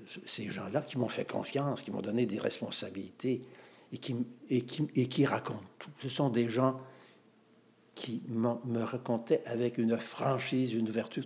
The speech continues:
tout ce qui leur arrivait. Et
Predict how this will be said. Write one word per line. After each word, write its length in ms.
tout 140
ce 120
qui 100
leur 340
arrivait. 460
Et 220